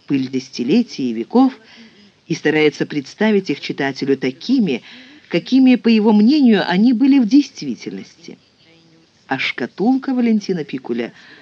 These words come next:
объёмистая, богатая. Протопоп Аввакум, неистовый и признанный вождь раскола,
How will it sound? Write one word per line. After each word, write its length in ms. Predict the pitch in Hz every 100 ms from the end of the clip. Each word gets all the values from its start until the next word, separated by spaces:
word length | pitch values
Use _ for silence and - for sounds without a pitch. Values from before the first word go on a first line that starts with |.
| -
объёмистая, 840 | 143 135 131 131 127 123 - 120 127
богатая. 680 | 135 120 120 107 - - - _ _ _ _ _ _ 190 233 226 220 214 _ 208 214 _ _ -
Протопоп 640 | - - 190 226 294 - -
Аввакум, 800 | 196 190 175 165 - 269 254 196
неистовый 840 | 180 190 208 202 - 160 143 143
и 20 |
признанный 540 | 135 165 190 170 165 160
вождь 340 | 180 180 -
раскола, 800 | 143 139 - - 247 196 123